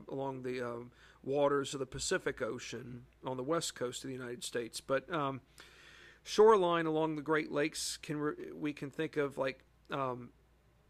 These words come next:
homes, uh, whose, uh, properties are not far from the shoreline. So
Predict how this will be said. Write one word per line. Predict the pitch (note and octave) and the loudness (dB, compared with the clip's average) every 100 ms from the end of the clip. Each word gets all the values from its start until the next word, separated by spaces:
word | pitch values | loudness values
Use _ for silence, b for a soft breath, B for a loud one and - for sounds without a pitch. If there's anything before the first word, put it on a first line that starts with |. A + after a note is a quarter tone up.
| _ | _
homes, | - - A3+ D#3 G#2+ A2 A#2+ - - - - | -4 4 6 6 0 -8 -8 -10 -12 -16 -2
uh, | D#3 C#3 C3 | 0 2 0
whose, | D3 D3 C#3 - | 2 2 2 0
uh, | C3+ B2+ | 0 0
properties | - D#3+ D#3 D3+ C#3+ C#3 C3+ - | 0 0 0 -2 -4 -4 -6 -4
are | - C#3+ | -2 0
not | C#3 - | -2 -4
far | - C#3+ | 2 2
from | C3+ C3+ | 2 -4
the | B2 | -4
shoreline. | - G3 F#3 C3 C3+ C3+ | 2 4 4 2 -2 -4
So | - D3+ C#3 C3+ | -2 0 2 0